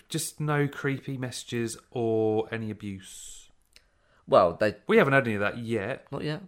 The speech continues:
Speaker 2: but, uh,
Speaker 1: Who
Speaker 2: never
Speaker 1: knows?
Speaker 2: say never.
Speaker 1: Well, I can't wait till we get abused. We can just tell them, "Get in the sea."
Speaker 2: Yeah.
Speaker 1: Love
Speaker 2: Or,
Speaker 1: it.
Speaker 2: or just delete them, because
Speaker 1: Yeah.
Speaker 2: that's all they are to us, as a voice message.
Speaker 1: Uh, of course, we are putting out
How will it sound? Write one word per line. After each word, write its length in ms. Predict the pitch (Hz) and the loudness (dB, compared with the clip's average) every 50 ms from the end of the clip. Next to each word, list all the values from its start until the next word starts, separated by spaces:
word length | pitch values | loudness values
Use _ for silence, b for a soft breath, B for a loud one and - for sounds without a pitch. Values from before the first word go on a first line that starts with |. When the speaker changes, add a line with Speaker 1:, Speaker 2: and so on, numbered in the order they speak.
| _ - | _ -4
Speaker 2:
but, 140 | 185 - - | -4 -4 -2
uh, 360 | - - 156 156 - - - - | -4 -6 -4 -6 -6 -8 -6 -6
Speaker 1:
Who 120 | 214 220 | -4 -2
Speaker 2:
never 140 | 240 - 240 | 0 0 0
Speaker 1:
knows? 120 | 180 135 | 0 0
Speaker 2:
say 120 | - 175 160 | 0 0 0
never. 280 | 175 202 - 151 123 - b b b b b b b b b b b b b b b _ | -2 -2 -4 -4 -8 -8 b b b b b b b b b b b b b b b _
Speaker 1:
Well, 140 | - 147 135 | -4 -2 -2
I 40 | 120 | -2
can't 240 | - - 120 107 98 | -4 -4 -8 -6 -6
wait 200 | 117 135 131 - | -6 -8 -10 -10
till 160 | - - 101 | -14 -14 -12
we 100 | 95 104 | -10 -8
get 140 | 101 104 110 | -6 -6 -6
abused. 360 | 95 - 104 113 117 - - | -6 -4 -4 -4 -4 -4 -6
We 100 | 127 123 | -8 -8
can 60 | 117 | -8
just 140 | 117 113 - | -8 -10 -10
tell 140 | - 143 139 | -6 -6 -6
them, 100 | 127 123 | -4 -4
"Get 120 | 147 127 127 | -4 -4 -4
in 60 | 135 | -4
the 60 | 123 | -8
sea." 360 | - - 170 175 160 117 - _ _ b b b b b b b b - | -8 -8 -8 -8 -8 -8 -12 _ _ b b b b b b b b -14
Speaker 2:
Yeah. 160 | - 147 170 151 - _ _ _ _ _ _ _ _ _ _ _ _ _ _ _ _ - | -10 -10 -10 -10 -12 _ _ _ _ _ _ _ _ _ _ _ _ _ _ _ _ -8
Speaker 1:
Love 180 | 117 139 131 113 | -6 -6 -6 -6
Speaker 2:
Or, 40 | 104 | -8
Speaker 1:
it. 60 | - | -8
Speaker 2:
or 80 | - 147 | -8 -10
just 140 | - 160 - | -8 -4 -2
delete 240 | 175 156 170 165 - | 0 0 0 0 -2
them, 160 | 127 104 - _ _ _ - | -6 -8 -10 _ _ _ -14
because 300 | 131 - - 139 117 113 | -10 -4 -2 0 0 2
Speaker 1:
Yeah. 40 | 113 | 2
Speaker 2:
that's 220 | - 147 143 - | 0 0 0 -2
all 80 | 143 139 | -2 -2
they 140 | 139 131 113 | 0 0 0
are 140 | 101 92 92 | -2 -2 -4
to 180 | - - 104 | -6 -10 -10
us, 160 | 98 - - | -10 -10 -10
as 60 | - 110 | -12 -14
a 40 | |
voice 260 | - - 101 98 - - | -10 -10 -10 -10 -10 -12
message. 400 | 101 - - - - - - B B B B B B B B B B B B | -14 -16 -16 -16 -18 -20 -20 B B B B B B B B B B B B
Speaker 1:
Uh, 260 | 151 170 175 180 170 | 4 4 6 6 6
of 120 | 160 165 - | 4 2 2
course, 240 | - 196 180 - - | 2 0 0 2 2
we 100 | 185 180 | 4 4
are 100 | 175 170 | 4 4
putting 260 | - - 180 156 156 | 2 -2 -4 -2 0
out 340 | 156 147 147 131 - - - | 0 0 -2 -2 -4 -8 -14